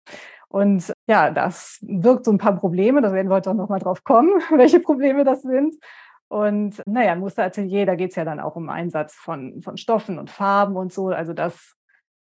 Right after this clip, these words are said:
ist eben auch noch sowas, was ich kennengelernt habe. Und jetzt seit fünfundzwanzig Jahren gebe ich Nähkurse. Und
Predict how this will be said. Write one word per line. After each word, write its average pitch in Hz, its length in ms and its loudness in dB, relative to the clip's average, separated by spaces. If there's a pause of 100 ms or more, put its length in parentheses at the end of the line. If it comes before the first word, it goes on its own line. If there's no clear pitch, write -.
(120)
ist 220 160 -4
eben 185 160 -2
auch 185 160 2
noch 202 120 -2
sowas, 170 300 -4
was 165 100 -6
ich - 100 -18
kennengelernt 160 600 -8
habe. 151 320 -6
Und 156 380 -14 (260)
jetzt - 420 -8
seit 170 240 -4
fünfundzwanzig 175 640 -4
Jahren 226 400 2
gebe 180 180 -2
ich - 120 -8
Nähkurse. 277 720 0 (760)
Und 196 720 -2